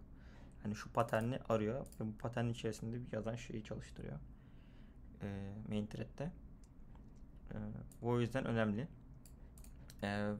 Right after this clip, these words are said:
zaten burada da yazmışız. "Main entry point into Java program." diyor. Ee, işte prosesin başladığı yerdir diyor. Ee, bunun yerine şurada string,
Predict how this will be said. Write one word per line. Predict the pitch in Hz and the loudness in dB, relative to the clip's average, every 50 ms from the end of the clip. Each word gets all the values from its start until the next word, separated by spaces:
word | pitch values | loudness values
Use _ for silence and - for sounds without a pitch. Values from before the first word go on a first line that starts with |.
| - - - - - - - - - - | -2 -8 -12 -14 -14 -12 -8 -8 -6 2
zaten | - 117 - - 120 117 110 | 2 2 4 4 4 4 4
burada | 110 110 113 | 6 6 6
da | 110 | 6
yazmışız. | 107 107 101 107 117 - 127 | 6 4 2 -2 -2 0 2
"Main | 123 127 123 120 | 6 6 8 8
entry | 120 120 120 123 120 | 8 8 6 6 2
point | - - 113 107 107 - - | 2 4 4 4 4 4 2
into | - 113 - 120 | -2 0 0 2
Java | 113 117 113 110 107 | 6 8 8 8 8
program." | - - 104 98 101 98 98 104 | 6 0 0 2 2 -2 0 0
diyor. | 104 110 151 185 - - - - - - - - - - - - - - - - - - | 0 -2 -2 -2 -6 -8 -12 -12 -14 -12 -12 -12 -12 -12 -12 -12 -12 -12 -12 -10 -4 0
Ee, | 107 104 101 101 101 98 98 104 110 - - - - - - - - - - - | 0 0 0 0 -2 -2 -4 -4 -6 -8 -10 -12 -12 -12 -12 -12 -14 -14 -12 -8
işte | - - - - - - - - - - - - - - - - - - - - | -8 -6 -4 -2 -2 -4 -4 -6 -14 -14 -12 -14 -14 -12 -14 -12 -12 -12 -12 -6
prosesin | - - 123 123 120 135 123 - 143 156 202 - - - - - | 2 4 6 6 6 6 4 4 4 2 2 0 -4 -10 -10 0
başladığı | - 107 113 113 113 - - 123 110 113 123 | 8 12 12 12 12 10 6 6 6 6 6
yerdir | 131 127 117 113 104 107 92 73 - | 8 8 8 8 6 4 0 -2 -2
diyor. | - - - - - - - - - - - - - - - - - - - - - - - - - - - - - - - - - - - - - | -2 -2 -2 -4 -4 -8 -12 -12 -12 -12 -12 -12 -12 -12 -12 -14 -14 -14 -14 -14 -14 -14 -14 -14 -12 -12 -10 -10 -10 -10 -10 -10 -12 -12 -8 -4 -2
Ee, | 104 104 104 104 | -2 0 0 0
bunun | 107 110 131 143 156 170 175 160 151 | 2 6 8 8 10 10 10 10 10
yerine | 143 139 135 131 127 139 175 208 | 10 10 10 8 8 8 6 6
şurada | 208 - - - 120 123 | 2 0 0 2 4 4
string, | 123 - - - - - 135 147 175 | 2 2 -2 -4 0 2 4 4 4